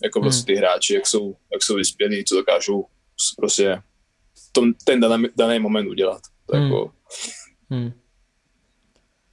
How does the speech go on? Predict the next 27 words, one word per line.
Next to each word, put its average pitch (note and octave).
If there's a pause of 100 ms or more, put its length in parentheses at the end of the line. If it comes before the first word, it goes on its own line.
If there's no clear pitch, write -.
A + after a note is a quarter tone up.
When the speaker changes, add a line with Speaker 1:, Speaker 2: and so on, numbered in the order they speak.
(180)
Speaker 1:
to -
bude G#2+
asi -
největší G2
rozdíl, G2+
no. G2 (920)
Jakože A#2 (200)
s-, -
příprava A#2+
podle A#2
mě, A2+
jakože, G#2+ (1080)
eh, G2
běhání G#2
a G2
posilovna, G#2+
to G2+
jako G2 (160)
bude F#2+
podle F#2
mě G2+
všude G#2+
stejný G#2+ (240)
na -
Speaker 2:
Hmm. C#3
Speaker 1:
těch C3+ (240)
úrovních G2+